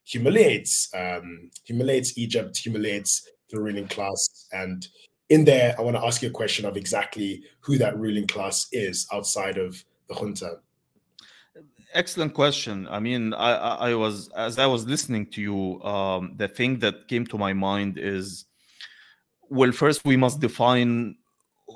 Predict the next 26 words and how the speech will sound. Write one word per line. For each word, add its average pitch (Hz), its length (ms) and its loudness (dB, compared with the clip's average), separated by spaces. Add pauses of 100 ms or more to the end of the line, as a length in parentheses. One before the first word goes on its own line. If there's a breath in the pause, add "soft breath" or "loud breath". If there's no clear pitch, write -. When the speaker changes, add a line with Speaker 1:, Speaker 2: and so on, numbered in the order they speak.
(160)
Speaker 2:
who 131 220 4
are 131 320 10
the 107 180 4
ruling 107 260 2
class 101 360 -2
in 98 140 -4
Egypt. 143 600 -6 (260)
Uh, 98 420 -2
and 98 380 -2
at 98 180 -4
this 151 260 2
point, 104 540 -2
they 107 160 0
are 104 160 2
different 104 680 -4 (120)
from 98 260 -6
the 90 100 -4
ruling 107 280 -2
class 104 380 0
that 95 220 -6
existed 107 640 0
under 92 260 -6
Mubarak. 87 520 -4 (840 loud breath)
Um, 110 460 6
usually, 170 840 4
um, 101 800 4